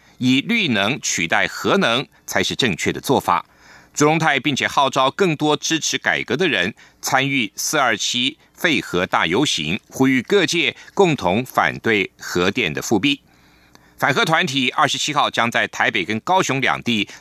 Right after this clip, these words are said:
同步举办二零一九年的废核游行，今年的主轴定为告别核电，风光明媚。目前共有一百四十七个团体跟政党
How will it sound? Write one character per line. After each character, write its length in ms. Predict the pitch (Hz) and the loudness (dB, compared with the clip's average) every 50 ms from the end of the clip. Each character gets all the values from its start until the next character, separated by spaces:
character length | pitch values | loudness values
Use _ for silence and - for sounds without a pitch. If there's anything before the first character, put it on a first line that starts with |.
| - | -16
同 240 | - - 92 98 139 | -6 -2 0 2 2
步 140 | 170 165 151 | 2 2 0
举 180 | - - 76 67 | 0 -2 -4 -2
办 240 | - 120 107 104 - - _ _ | 0 0 0 0 -2 -4 _ _
二 140 | 143 123 | 2 2
零 140 | 113 110 123 | 4 2 0
一 120 | - 160 151 | -2 -4 -4
九 280 | - - 110 82 69 | -2 0 0 0 0
年 180 | 65 73 85 98 | -2 -2 -2 0
的 140 | 104 98 87 | 0 0 0
废 180 | - 135 113 | 0 0 -2
核 160 | 85 - 92 | 0 0 0
游 180 | 87 85 110 160 | 0 2 2 2
行， 320 | 165 - - 147 165 - - _ - - - _ _ | 0 0 -2 -2 -4 -4 -6 _ -20 -20 -20 _ _
今 200 | - 165 180 175 | -2 0 2 2
年 120 | 160 151 | 2 0
的 120 | 151 151 - | 0 -2 -2
主 240 | - 104 85 78 | -2 -2 -2 -2
轴 180 | 76 - 87 95 | -2 0 0 0
定 240 | - - 156 127 110 | 2 0 0 0 0
为 320 | 98 95 95 101 - - - - - - - _ _ _ | 0 0 0 0 0 -4 -6 -12 -20 -20 -20 _ _ _
告 240 | - 214 208 185 147 | 0 2 2 2 2
别 240 | 120 - 117 123 135 | 0 0 0 -2 -2
核 260 | - - - 82 92 | -2 -2 -2 -2 0
电， 320 | 104 160 175 143 117 - - _ _ | 0 0 0 0 0 -2 -4 _ _
风 320 | - - 127 123 127 127 117 | -4 0 2 2 2 2 0
光 320 | - 123 117 113 113 113 95 | 0 0 0 2 0 -2 -4
明 180 | 82 67 - 92 | -4 -2 0 0
媚。 220 | 156 175 160 - _ _ - _ - - - | 0 0 0 -4 _ _ -20 _ -20 -8 -2
目 80 | 139 143 | 0 0
前 180 | - 120 107 | 2 2 0
共 160 | 110 - 135 | 2 2 2
有 140 | 117 95 - | 2 2 0
一 80 | - 117 | 0 0
百 160 | 110 107 98 | 0 0 0
四 180 | - - - 156 | 0 0 -2 -2
十 120 | - 147 | -2 -2
七 180 | - - 220 214 | -2 -2 -2 -2
个 80 | 175 | -2
团 260 | 120 - 110 107 127 | -2 0 0 0 0
体 200 | 127 - 98 80 | 0 -2 -4 -4
跟 180 | - - 101 101 | 0 0 0 0
政 260 | - - 196 170 127 | 2 0 0 0 0
党 240 | - - 80 69 64 | 0 0 0 -2 -2